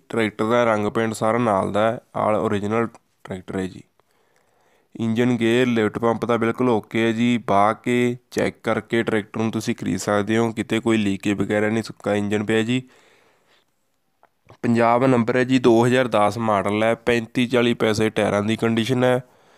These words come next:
Goodyear ਕੰਪਨੀ ਦੇ ਟਾਇਰ ਨੇ ਜੀ ਮਗਰਲੇ, ਸਾਫ਼ ਸੁਥਰੇ ਬੇਦਾਗ ਟਾਇਰ ਨੇ ਜੀ।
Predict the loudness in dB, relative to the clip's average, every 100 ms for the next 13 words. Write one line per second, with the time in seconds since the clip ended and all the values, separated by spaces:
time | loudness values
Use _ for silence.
0 | _ -20 _ -8 0 4 4 4 4 0
1 | 0 -2 -2 0 0 0 0 0 0 0
2 | 0 0 2 2 2 2 2 0 -4 -2
3 | 0 2 2 2 4 2 0 0 0 0
4 | -2 -8 -10 -16